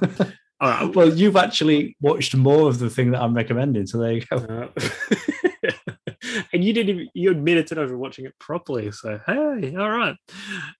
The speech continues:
Speaker 2: Um,
Speaker 1: I was
Speaker 2: okay.
Speaker 1: multitasking. I was
Speaker 2: Uh,
Speaker 1: watching it anyway. <laughs>
Speaker 2: You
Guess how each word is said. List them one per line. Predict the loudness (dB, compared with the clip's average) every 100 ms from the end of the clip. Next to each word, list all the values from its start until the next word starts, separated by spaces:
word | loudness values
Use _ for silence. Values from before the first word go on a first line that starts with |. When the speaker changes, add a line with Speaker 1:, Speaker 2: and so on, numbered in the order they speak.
| -2
Speaker 2:
Um, | 2 2 0 0
Speaker 1:
I |
was | 2 4
Speaker 2:
okay. | 2
Speaker 1:
multitasking. | 2 2 2 0 2 2 2 2 2
I | 4 4
was | 4 4
Speaker 2:
Uh, |
Speaker 1:
watching | 0 -2 -2 -2
it | 0
anyway. | -2 0 -2 -4 -8
<laughs> | -12 -18 _
Speaker 2:
You | -16